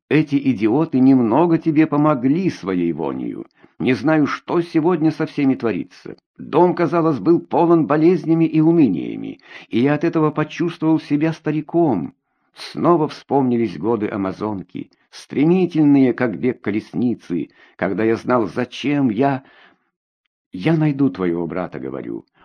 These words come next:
он должен быть где-то близко». Акам покачал головой, и старался что-то сказать, но его опять одолел кашель.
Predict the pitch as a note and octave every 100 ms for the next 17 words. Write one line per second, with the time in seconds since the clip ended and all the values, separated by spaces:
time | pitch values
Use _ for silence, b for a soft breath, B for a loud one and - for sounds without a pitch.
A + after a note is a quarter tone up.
0 | _ C3+ C3 G2 C#3 A#2 A#2+ A2 A2+ F2+
1 | A#2 A2+ G2+ G2+ F#2+ - - - _ _
2 | _ _ _ _ _ - C3 - C#3+ C#3+
3 | C3 - B2 B2+ - B2 A#2+ A2+ A2+ G2+
4 | A#2+ C3 C3 _ _ b b b b B2
5 | - A#2+ C3 A#2+ B2 A2+ A2 G#2+ - -
6 | F2+ D2 F#2+ A2+ - - _ _ _ _
7 | b b b b _ - A2+ A#2 C#3 C3+
8 | C#3 B2+ B2+ A#2+ A#2 A#2+ A2+ A#2 A2+ A2+
9 | A2 G#2